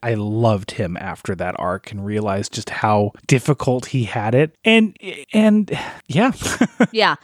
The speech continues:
Speaker 2: you just, you have a lot of compassion. It's a great exercise in compassion. Let's talk about Jinx and Lovey.
Speaker 1: Okay, I
Speaker 2: Well, I mean, both of them separate and together, 'cause they're kind of, their plot line is very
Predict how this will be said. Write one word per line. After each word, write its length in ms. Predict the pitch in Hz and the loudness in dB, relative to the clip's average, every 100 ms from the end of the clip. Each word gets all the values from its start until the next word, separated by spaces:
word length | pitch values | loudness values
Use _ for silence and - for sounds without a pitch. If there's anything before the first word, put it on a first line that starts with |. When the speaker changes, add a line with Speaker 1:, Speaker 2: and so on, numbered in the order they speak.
| - | 2
Speaker 2:
you 160 | 214 | 4
just, 320 | 196 208 - | 4 2 0
you 120 | 220 226 | 2 4
have 140 | 185 | 6
a 60 | 175 | 4
lot 220 | 170 160 | 4 4
of 140 | 156 | 2
compassion. 600 | - 156 143 143 - 123 127 | -2 -4 -2 -2 -2 -4 -4
It's 180 | - | -4
a 40 | - | -4
great 200 | 151 143 | -2 -2
exercise 520 | 147 - 147 139 143 | -4 -6 -6 -6 -6
in 140 | 101 | -6
compassion. 640 | 180 - - - - - - _ | -8 -10 -10 -10 -8 -8 -10 _
Let's 420 | - 190 240 - | 0 2 2 0
talk 300 | - 190 180 | 0 2 4
about 420 | 196 175 151 147 - 156 | 2 2 4 4 0 -8
Jinx 540 | - 156 160 156 - - | -4 0 2 0 -4 -4
and 360 | 170 151 147 - - | -2 0 -2 -4 -8
Lovey. 400 | 165 117 - - _ | -4 -4 -6 -18 _
Speaker 1:
Okay, 460 | 147 127 - 104 98 - - | 0 0 0 -8 -8 -6 2
I 640 | 139 160 175 175 175 175 - | 4 6 6 6 6 4 4
Speaker 2:
Well, 100 | 240 | 2
I 40 | 247 | 4
mean, 220 | 226 196 | 2 0
both 300 | - 208 196 | 4 4 6
of 80 | 208 | 4
them 340 | 180 180 175 - | 4 2 -2 -6
separate 420 | - 190 - 185 | -2 0 4 4
and 140 | 170 160 | 4 0
together, 320 | - 139 143 | -4 -6 -4
'cause 220 | - 214 | 0 0
they're 140 | 220 202 | 4 2
kind 240 | - 185 | 2 0
of, 140 | 165 - | 0 2
their 180 | 170 160 | 0 0
plot 260 | - 190 165 | -2 0 2
line 160 | 165 170 | 0 0
is 100 | 185 | 0
very 240 | 202 156 | 0 0